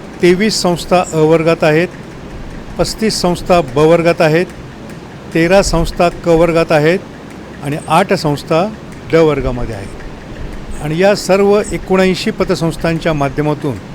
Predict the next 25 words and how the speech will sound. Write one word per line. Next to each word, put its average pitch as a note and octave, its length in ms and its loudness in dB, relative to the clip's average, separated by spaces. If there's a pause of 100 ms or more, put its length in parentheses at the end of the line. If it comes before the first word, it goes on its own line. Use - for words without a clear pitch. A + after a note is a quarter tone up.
(560)
सातशे - 420 0
एकाहत्तर F#3+ 580 2
कोटी F3+ 320 0
रुपयांच्या E3+ 460 0
ठेवी D3 360 -2 (760)
या D#3 120 0
राहता D3 400 0
तालुक्यामध्ये D3+ 840 0 (520)
या D3 60 -2
पतसंस्थांच्या D3 800 -2
माध्यमातून C#3+ 600 -2
जमा C3 240 0
झालेल्या C3 460 -2
आहेत C3+ 220 0 (1040)
आणि F#3+ 240 2 (160)
छप्पन्न G3+ 380 0
हजार G3+ 200 8
आठशे F#3 400 0
एक्क्याण्णव G#3 440 2
ठेवीदारांकडून E3+ 840 2 (600)
ही G#3+ 80 4
रक्कम F3+ 360 0
जमा D3+ 240 0
झालेली B2 380 -6
आहे. G#2 180 -4